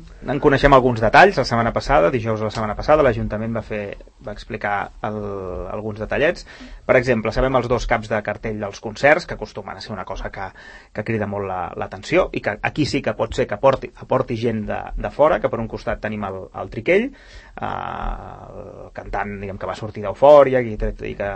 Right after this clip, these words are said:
s'està fent gira amb el seu primer disc, i un altre grup que es diu El Poni Pissador, que potser no és gaire conegut, però realment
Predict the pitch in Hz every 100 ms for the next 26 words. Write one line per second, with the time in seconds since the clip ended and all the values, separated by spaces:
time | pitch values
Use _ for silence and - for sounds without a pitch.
0 | 95 - - 113 117 113 110 107 104 113
1 | 107 107 120 117 151 220 - - - -
2 | - 170 147 113 110 117 120 139 104 120
3 | 120 110 113 107 110 127 156 180 180 -
4 | - 107 107 107 107 107 120 151 180 -
5 | 135 139 - - - - 123 113 113